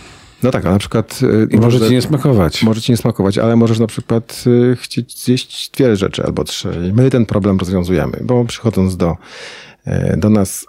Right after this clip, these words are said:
Speaker 1: na każdym stoisku, mm,
Speaker 2: A to teraz mam ten
Speaker 1: jest więcej dań.
Speaker 2: ciekawostkę. Ciekawostkę mam.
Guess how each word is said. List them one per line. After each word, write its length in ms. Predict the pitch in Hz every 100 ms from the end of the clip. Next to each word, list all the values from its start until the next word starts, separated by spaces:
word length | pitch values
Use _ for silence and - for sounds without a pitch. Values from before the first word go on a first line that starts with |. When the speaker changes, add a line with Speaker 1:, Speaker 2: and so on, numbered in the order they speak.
| _
Speaker 1:
na 80 | 101
każdym 400 | 95 110 98 95
stoisku, 640 | 90 - 82 - - 76 -
mm, 200 | 78 - - - - - -
Speaker 2:
A 80 | 87
to 180 | - 82
teraz 380 | - 92 78
mam 260 | 73 69 67
ten 160 | - 113
Speaker 1:
jest 120 | 92
więcej 280 | 87 82 82
dań. 80 |
Speaker 2:
ciekawostkę. 580 | - 82 69 64 - - - _ _ _ _ _ _
Ciekawostkę 580 | - - - - - - -
mam. 200 | 92